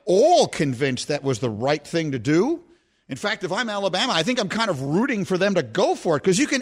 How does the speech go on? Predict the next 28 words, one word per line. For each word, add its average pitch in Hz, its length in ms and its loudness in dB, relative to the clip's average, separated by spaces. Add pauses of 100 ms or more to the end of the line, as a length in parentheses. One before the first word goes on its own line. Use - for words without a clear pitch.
end 302 320 2
the 220 160 -2
game 214 480 -2
right 240 320 2 (100)
there 208 360 0
with 185 180 0
your 165 120 0
defense 180 580 -4
on 165 100 -2
the 143 100 -4
field. 262 480 -6 (540)
Do 160 100 2
we 254 200 0
have 220 260 0
something 196 380 -2
like 165 320 -4
the 143 320 -6 (340)
percentages 185 1000 -2
on 180 220 -4
that? 202 220 -6
Like, 165 180 -2
do 170 100 0
we 190 160 -2
know 185 220 0
what 180 360 -2
the 160 320 -6
odds, 160 480 -2
uh, 135 220 -4